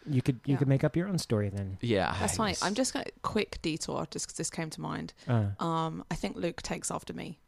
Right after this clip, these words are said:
Speaker 2: because I told him he could start a Destiny character. He's like, "That's great, Mama."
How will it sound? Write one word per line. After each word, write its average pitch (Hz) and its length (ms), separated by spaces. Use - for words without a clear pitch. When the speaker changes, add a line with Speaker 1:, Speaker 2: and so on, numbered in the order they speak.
Speaker 2:
because 170 420
I - 80
told 190 260
him 190 100
he 180 120
could - 180
start 175 320
a 175 40
Destiny 180 420
character. 190 480
He's 185 160
like, 170 140
"That's - 220
great, 196 280
Mama." 156 300